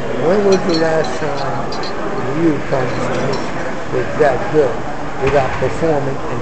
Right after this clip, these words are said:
telling a lie? You, Shirley Hunter, you, Malcolm Smith, you, Councilman Thomas, Mayor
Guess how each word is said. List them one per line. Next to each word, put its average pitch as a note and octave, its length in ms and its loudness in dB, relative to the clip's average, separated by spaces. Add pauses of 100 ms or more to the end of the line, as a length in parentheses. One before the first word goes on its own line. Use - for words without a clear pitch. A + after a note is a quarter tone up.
telling C3+ 240 4
a B2 300 -4 (260)
lie? D3 400 -2 (1400)
You, G3+ 320 4
Shirley C#3 480 4
Hunter, - 960 -2
you, G#3+ 160 6 (140)
Malcolm D3 420 2 (160)
Smith, C3+ 240 -2 (640)
you, A#3 160 6 (140)
Councilman E3 560 4 (100)
Thomas, D3 420 0 (800)
Mayor G#3 220 8